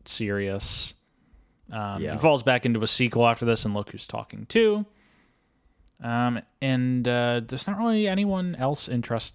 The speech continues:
Speaker 1: like, actor-wise in the movies had, like, a crazy career that I could, that we summarized.
Speaker 2: Yeah.
Speaker 1: It's pretty much just a, like, a, a shot and a miss for Travolta. It didn't really work out.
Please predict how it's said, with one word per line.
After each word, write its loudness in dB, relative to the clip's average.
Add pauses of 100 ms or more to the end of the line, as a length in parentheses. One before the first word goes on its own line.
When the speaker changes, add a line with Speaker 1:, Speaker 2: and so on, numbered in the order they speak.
(120)
Speaker 1:
like, -2 (200)
actor-wise -2
in -4
the -4
movies -6
had, -8
like, -8
a -10
crazy -6
career -10
that -10
I -10
could, -10 (220)
that -6
we -6
summarized. -4
Speaker 2:
Yeah. -8 (600)
Speaker 1:
It's -20
pretty 4
much 6
just 2
a, 4
like, 0
a, 0
a -8
shot 4
and -2
a 0
miss 2
for 2
Travolta. 2 (420)
It -14
didn't -4
really 0
work 0
out. 2